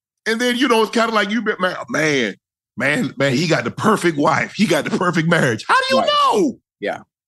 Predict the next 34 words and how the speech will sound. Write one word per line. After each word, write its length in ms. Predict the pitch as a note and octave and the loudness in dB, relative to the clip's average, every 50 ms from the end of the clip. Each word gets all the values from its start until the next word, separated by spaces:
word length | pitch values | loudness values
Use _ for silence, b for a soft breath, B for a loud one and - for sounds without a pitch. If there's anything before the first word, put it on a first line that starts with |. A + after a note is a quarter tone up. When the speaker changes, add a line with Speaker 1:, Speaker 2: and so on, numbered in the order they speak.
| _ _ _ _ _ _ _ _ _ _ _ - | _ _ _ _ _ _ _ _ _ _ _ -2
Speaker 1:
You 160 | A3 C#4+ D#4 | 0 0 0
basing 360 | - B3+ B3+ A3+ A3 A#3 A#3+ A#3 | 2 0 0 0 0 0 0 0
what 220 | A#3+ A3+ - - | 0 0 0 0
you 140 | C4 D4 D4+ | 0 0 2
know 240 | B3+ A#3+ A#3 A3+ G3+ | 2 2 2 2 2
on, 360 | G3+ G#3+ A3 A3 G#3 F3 D4+ | 0 0 0 0 -2 -2 -2
on 60 | - F3 | 0 0
by 160 | A3 G#3+ G#3 | 2 0 0
what 320 | F#3 F3+ A3+ A#3 - - - | 0 0 -2 -2 -2 -4 -4
you 120 | A3 G#3+ | -6 -6
see. 420 | D3+ - - D#4+ C#4+ G#3 - - - - | -6 -4 -2 0 0 0 0 -2 -8 -12
Speaker 2:
See, 200 | - - F4 E4+ | -2 2 4 4
Speaker 1:
You 140 | C#4 D4 E4 | 4 4 4
don't 140 | D4+ - A#3 | 2 2 2
Speaker 2:
yeah. 60 | G#3+ | 2
Speaker 1:
know 160 | C4+ C4+ C4 | 2 0 0
when, 180 | C4 B3+ A#3+ - - | 0 -2 -4 -4 -4
when, 120 | A3 A#3 A3+ - - | -4 -4 -4 -4 -4
when 200 | F#3 F#3 G#3 G3+ | -2 0 2 4
you 140 | G3+ A3 G#3+ | 4 2 4
don't 260 | G3+ G#3+ G#3 G3 F3+ | 2 2 0 0 -4
see. 400 | - - G3+ B3 C#4 D4+ - - _ _ _ _ _ - | -4 -2 0 0 0 0 -2 -6 _ _ _ _ _ -8
Speaker 2:
Yeah. 100 | - - | -2 2
Speaker 1:
He 160 | A4 B4 B4 | 2 2 2
might 280 | C#4+ C4+ B3 - G#3+ | 2 0 0 0 0
be, 260 | A3 B3+ B3 - - - - | 0 0 -2 -2 -6 -8 -2
he 160 | - A#3+ C4 | 0 0 2
or 200 | G#3 G3+ G#3 G3 | 2 2 2 2
she 280 | E3+ - - B3 C4 A3+ | 2 0 0 2 2 2
might 320 | F3+ G3 A3+ C#4 G#3 E3 | 2 2 0 0 -2 -2
be 100 | E3 G#3 | 0 0
living 300 | - G3+ G3+ G3+ G3+ A3 | 2 2 2 2 2 0
in 80 | A3 G#3 | 0 0
hell. 380 | G3+ F#3+ E3 C#3+ G#2+ F2+ - | 0 2 0 -2 -4 -6 -12